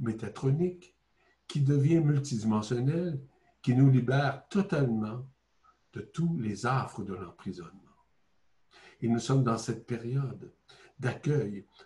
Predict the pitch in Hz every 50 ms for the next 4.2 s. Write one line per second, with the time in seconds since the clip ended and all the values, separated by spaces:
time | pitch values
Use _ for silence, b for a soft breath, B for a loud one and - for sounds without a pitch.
0 | B - - 113 110 - - 131 120 117 117 113 113 - - 123 131 - - 143
1 | 135 127 - - - 131 113 120 117 - - 120 113 127 139 135 131 135 135 -
2 | - - 123 117 123 139 151 165 139 117 110 107 110 117 120 120 120 117 117 120
3 | 127 131 131 - 160 165 151 - - 147 147 147 139 - - - 226 202 160 139
4 | 120 110 98 98